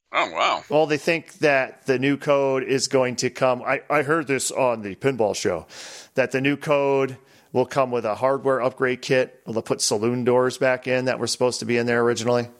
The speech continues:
Speaker 1: Hmm.
Speaker 2: And I'm still confused exactly where the saloon doors are.
Speaker 1: Probably in front of Bart.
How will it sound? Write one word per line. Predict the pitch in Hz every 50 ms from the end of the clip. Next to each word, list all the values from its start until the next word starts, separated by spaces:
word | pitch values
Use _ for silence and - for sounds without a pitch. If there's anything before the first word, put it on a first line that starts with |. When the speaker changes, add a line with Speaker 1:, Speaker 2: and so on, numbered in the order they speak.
| _ _ _ _ -
Speaker 1:
Hmm. | 185 214 196 139 107 87 - -
Speaker 2:
And | 139 143
I'm | 139
still | - - 175 165 -
confused | - 147 127 - 139 139 139 127 131
exactly | 123 - 135 123 113 - 120 117
where | 95 95 120 127 127
the | 123 123
saloon | - - 113 95 104 113 117 110
doors | 120 113 107 101 - - -
are. | - 110 104 107 117 143 170 180 175 - - - _ _ _ _ -
Speaker 1:
Probably | - 104 104 104 104
in | 98 92
front | - 104 98 92
of | 87
Bart. | 92 90 87 -